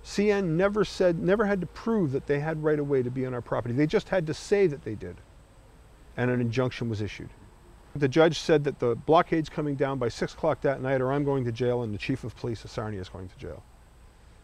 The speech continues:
And we agreed to take down, uh, we got the tracks cleared.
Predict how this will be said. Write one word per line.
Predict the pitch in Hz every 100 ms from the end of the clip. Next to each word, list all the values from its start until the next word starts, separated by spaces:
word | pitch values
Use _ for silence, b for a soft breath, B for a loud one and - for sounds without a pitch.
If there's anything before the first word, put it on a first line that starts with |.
| b b - -
And | 120 120 117 107
we | 120 131 143
agreed | 127 143 147
to | -
take | 147 131
down, | 135 123 -
uh, | 113 - - 139 -
we | 151 131
got | 139 151
the | 123
tracks | 135 117 - - - -
cleared. | - 101